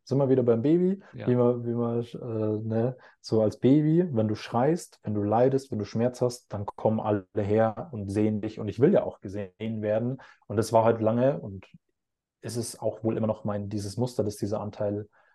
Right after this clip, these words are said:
Speaker 1: dieser Anteil abspielt, so von wegen, okay, wenn ich leide, dann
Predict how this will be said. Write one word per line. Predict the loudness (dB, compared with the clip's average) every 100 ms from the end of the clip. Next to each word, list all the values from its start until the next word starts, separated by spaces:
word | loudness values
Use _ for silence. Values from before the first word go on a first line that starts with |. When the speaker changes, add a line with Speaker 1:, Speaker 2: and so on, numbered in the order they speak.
| _ _
Speaker 1:
dieser | -8 -8
Anteil | -2 0
abspielt, | -2 -4 -6 -6
so | -6
von | -8 -6
wegen, | -6
okay, | -4 0 0
wenn | 0
ich | -2
leide, | 0 2 2 0
dann | 0 -2 -2